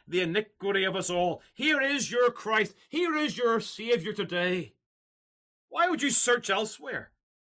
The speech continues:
The Lord God said, "There will indeed be a Savior,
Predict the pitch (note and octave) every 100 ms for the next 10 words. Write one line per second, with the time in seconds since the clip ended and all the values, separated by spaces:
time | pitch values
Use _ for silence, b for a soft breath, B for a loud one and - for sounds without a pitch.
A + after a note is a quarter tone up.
0 | _ _ _ _ _ _ _ _ D#3 F3
1 | G#3+ E3+ G3+ G#3 - G#3+ G3+ E3 - _
2 | _ - D3+ F3+ G3 G#3+ G#3 G3 A#3 F3+
3 | G#3+ A3 - A3 A#3+ A3+ C3+